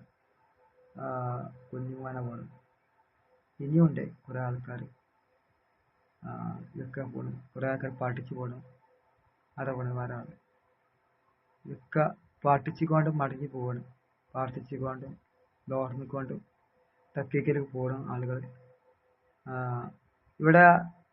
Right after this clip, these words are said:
ഒരു സ്പെഷ്യലായിട്ടൊരു കഞ്ഞി ഉണ്ട് ട്ടോ. ഒരു നേ-, എന്താണ് കഞ്ഞി,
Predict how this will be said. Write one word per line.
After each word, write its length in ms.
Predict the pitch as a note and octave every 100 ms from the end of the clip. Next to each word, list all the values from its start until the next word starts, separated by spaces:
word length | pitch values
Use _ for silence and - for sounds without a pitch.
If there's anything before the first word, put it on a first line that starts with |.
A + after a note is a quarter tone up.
| _ _ _ _ _
ഒരു 160 | E3 E3+ F3 - -
സ്പെഷ്യലായിട്ടൊരു 760 | - E3 F#3 G3 F3+ E3+ F3 E3 E3
കഞ്ഞി 280 | D3 D3 D#3
ഉണ്ട് 140 | B2 -
ട്ടോ. 120 | - - _ _ _ _ _ _ _ _ -
ഒരു 140 | C#3 C#3+
നേ-, 180 | C#3 - - _
എന്താണ് 320 | C#3+ C#3 C3+
കഞ്ഞി, 280 | C#3 C#3 D3+